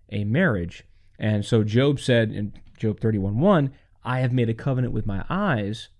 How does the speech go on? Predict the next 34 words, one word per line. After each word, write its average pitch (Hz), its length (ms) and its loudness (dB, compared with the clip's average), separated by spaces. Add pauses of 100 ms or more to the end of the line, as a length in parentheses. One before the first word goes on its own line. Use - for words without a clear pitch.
(880)
Uh, 104 240 -6
how 143 300 0
then 120 280 0
could 110 380 0 (260)
I 104 160 -2
gaze 120 520 0
at 101 120 -2
a 101 60 -4
virgin?" 110 380 -2
Right? 107 140 -6
He's 117 220 -2
made 117 380 -2
this 113 160 -2
covenant 147 680 0
with - 160 -6
his 98 160 -6
eyes. 104 400 -6
He's 110 200 -8
not 113 160 -6
even 107 180 -6
going 101 260 -6
to 87 120 -10
look, 101 680 -4 (480)
right, 123 360 -4
on 120 460 0 (540)
a 107 100 0
woman. 107 340 -2
He's 113 180 0
married. 120 460 -2 (520)
He's 104 180 -8
made 113 160 0
a 117 40 -2
covenant. 117 480 -2 (1300)
Um, 95 420 -6